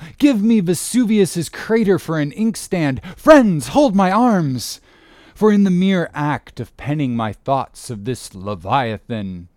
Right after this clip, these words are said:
they weary me, and make me faint with their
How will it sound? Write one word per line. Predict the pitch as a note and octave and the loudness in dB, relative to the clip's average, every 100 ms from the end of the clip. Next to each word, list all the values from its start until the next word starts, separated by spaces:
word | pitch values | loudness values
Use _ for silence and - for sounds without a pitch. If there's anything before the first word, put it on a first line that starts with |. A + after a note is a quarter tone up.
| - | -12
they | B2 C3 | -10 -8
weary | A#2+ D3 E3+ C3+ A2 | -6 -2 -2 -2 -4
me, | G2 E2 D#2+ _ _ _ - - | -8 -16 -20 _ _ _ -20 -18
and | - F#3+ | -4 0
make | F#3+ G#3 E3 | 0 0 -2
me | F3 | -6
faint | - - F3+ G#3 D3+ - - - | -6 -6 -2 0 -2 -10 -20 -12
with | C3+ | -8
their | D#3 D3 | -4 -6